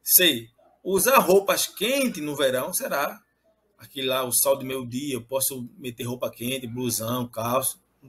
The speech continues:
Será que é isso? Ou letra D, não se importar com a escovação dos dentes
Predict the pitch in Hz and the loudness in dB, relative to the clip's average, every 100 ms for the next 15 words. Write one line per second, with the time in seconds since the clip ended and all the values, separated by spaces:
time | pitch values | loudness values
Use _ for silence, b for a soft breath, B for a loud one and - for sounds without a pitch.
0 | - - 131 127 131 117 127 - - _ | -20 -4 0 0 -2 -4 -2 -4 -8 _
1 | b b b b - 269 247 233 170 165 | b b b b 8 10 10 6 4 4
2 | 185 - _ _ _ _ _ 185 233 262 | 4 -2 _ _ _ _ _ 0 6 6
3 | 254 247 202 185 151 120 123 139 151 143 | 6 4 2 2 2 2 0 0 0 -4
4 | 139 - 117 107 104 - 139 135 110 120 | -4 -2 -2 0 0 0 -2 -8 -6 -2
5 | 135 127 - | 0 -2 -6